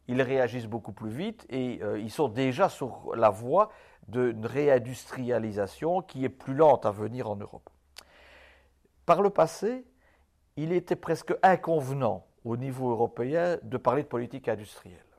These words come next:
hein. Et, euh, ça fait simplement, euh, quelques années, je pense que c'est en deux mille dix, que l'Europe a enfin reconnu qu'il fallait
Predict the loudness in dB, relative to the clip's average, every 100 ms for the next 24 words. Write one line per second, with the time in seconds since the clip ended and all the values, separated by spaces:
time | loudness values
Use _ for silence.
0 | _ _ _ -20 -20 -20 -20 -20 -20 _
1 | -2 2 4 4 4 4 0 -4 -2 -2
2 | 0 -2 6 4 4 -2 2 6 6 6
3 | 2 -2 -6 -10 -14 -6 -4 -4 -2 0
4 | 0 0 -2 -4 -10 -2 -2 -2 -10 -10
5 | -8 -4 -4 -4 -8 -8 -4 -4 -4 -12
6 | -8 -6 -6 -10 -16 _ _ _ _ -2
7 | 0 2 4 4 8 10 10 8 2 4
8 | 4 2 -8 -20 -18 -2 2 4 2 -2
9 | -4 -4 -4 -2 2 4 2 -4